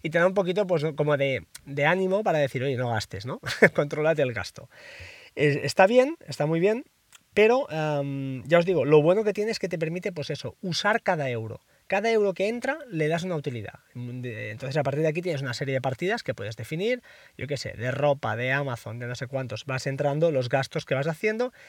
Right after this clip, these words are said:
y se van sumando. Incluso hay gastos que los puedes, pues, distribuir. Por ejemplo, haces una compra en Amazon y dices, "Oye, mira, yo es que esta compra la quiero distribuir en tres meses, porque, yo qué sé, porque es algo que voy a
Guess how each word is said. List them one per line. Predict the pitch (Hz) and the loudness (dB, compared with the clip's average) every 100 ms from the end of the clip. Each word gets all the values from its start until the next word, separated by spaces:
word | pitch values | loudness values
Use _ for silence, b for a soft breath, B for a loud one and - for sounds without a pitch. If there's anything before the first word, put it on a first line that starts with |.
| B | B
y | B | B
se | 170 185 | 2 2
van | 185 | 2
sumando. | 185 196 131 135 190 - B B B | 2 0 0 2 0 -2 B B B
Incluso | 175 180 - | -6 0 4
hay | 185 | 4
gastos | 190 - 226 | 4 2 0
que | 208 | 0
los | 185 | -2
puedes, | - 156 196 | 2 2 2
pues, | - 151 | -2 -2
distribuir. | 127 - 131 123 120 147 117 - | -2 -2 -2 0 0 -2 -4 -10
Por | - | -12
ejemplo, | 107 139 127 107 | -10 -8 -8 -8
haces | 113 110 135 | -8 -6 -6
una | 143 | -6
compra | 135 127 127 | -6 -6 -4
en | 131 | -4
Amazon | 139 143 170 175 | -2 -2 -2 -2
y | 135 127 123 | -4 -4 -6
dices, | 120 117 131 | -6 -6 -6
"Oye, | 131 | -6
mira, | 127 123 | -4 -4
yo | 107 | -4
es | 107 | -4
que | |
esta | 127 - | -6 -6
compra | 113 117 143 165 - B B | -6 -6 -4 -4 -6 B B
la | 117 | -8
quiero | 117 120 | -6 -4
distribuir | 139 - 127 120 143 | -4 -2 -2 0 0
en | 143 120 113 | 0 -2 -4
tres | 131 117 | -4 -2
meses, | 110 - 104 | -4 -4 -8
porque, | - 110 - 107 107 | -12 -12 -8 -8 -8
yo | 107 | -8
qué | 127 | -8
sé, | - 110 113 b b b | -8 -10 -14 b b b
porque | - 117 135 | -4 2 4
es | 135 | 6
algo | 135 151 | 6 6
que | 165 | 4
voy | 123 123 | 2 2
a | 139 | 0